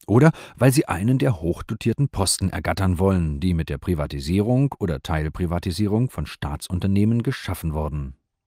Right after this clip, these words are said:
So ist es bei der Privatisierung von Post und Telekom und bei der Umwandlung der Bahn in eine Aktiengesellschaft geschehen.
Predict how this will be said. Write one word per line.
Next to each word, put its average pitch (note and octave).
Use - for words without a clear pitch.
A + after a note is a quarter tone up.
So B2+
ist D#3
es -
bei F#2+
der E2+
Privatisierung F#2
von C3
Post -
und -
Telekom F#2
und D3
bei G2
der -
Umwandlung G#2+
der B2+
Bahn D2+
in G#2
eine A2
Aktiengesellschaft D#2+
geschehen. D2+